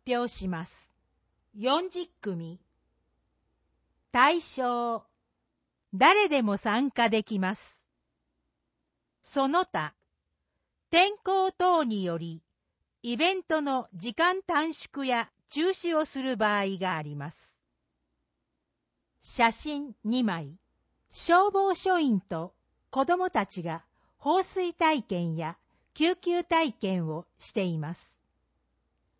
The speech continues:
写真終わり。問い合わせ先。消防署。電話、三七五三三三。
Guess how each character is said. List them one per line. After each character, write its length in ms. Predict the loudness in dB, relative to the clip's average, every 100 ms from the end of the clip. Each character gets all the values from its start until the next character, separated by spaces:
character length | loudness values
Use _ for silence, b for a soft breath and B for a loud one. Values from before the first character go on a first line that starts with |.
| _ -18
写 240 | -6 -4
真 400 | -4 -6 -6 -8 -10
終 140 | -10
わ 160 | -8 -8
り。 240 | -10 -16 -20 _ _ _ _ _ _ _ _ _ _ _ _ _ _ _ _
問 260 | 2 2 2
い 60 |
合 100 | 2
わ 120 | 0 0
せ 160 | -4
先。 540 | -4 -4 -6 -12 -12 _ _ _ _ _ _ _ _ _ _ _ -16
消 460 | -4 4 6 4
防 260 | 4 4 2
署。 460 | 0 0 0 -2 _ _ _ _ _ _ _ _ _ _ -4
電 340 | 0 2 0
話、 280 | -2 -2 -4 _ _ _ _ _ _ _
三 500 | -20 4 6 6 2
七 480 | 0 2 2 0 -4 _ _ _ _ _ _
五 360 | 4 6 6 2
三 440 | 0 2 2 -2
三 460 | -2 2 4 2 -6
三。 480 | 0 2 2 0